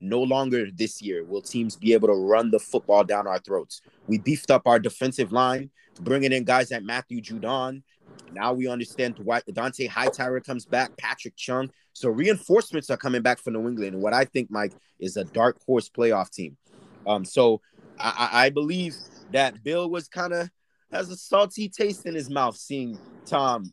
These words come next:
Tommy win that, that, that seventh, uh, Lombardi trophy. So I,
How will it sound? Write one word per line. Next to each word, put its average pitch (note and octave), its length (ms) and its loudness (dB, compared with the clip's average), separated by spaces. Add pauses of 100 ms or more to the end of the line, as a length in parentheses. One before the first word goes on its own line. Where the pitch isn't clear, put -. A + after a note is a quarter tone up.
Tommy C3+ 280 -4
win B2 220 -4
that, A2+ 220 -2
that, A2 180 -4
that G#2+ 160 -6
seventh, A2 440 -6 (320)
uh, G#2 120 2
Lombardi G#2+ 400 2
trophy. A2+ 360 -4
So G#2+ 320 0 (880)
I, A#2 120 2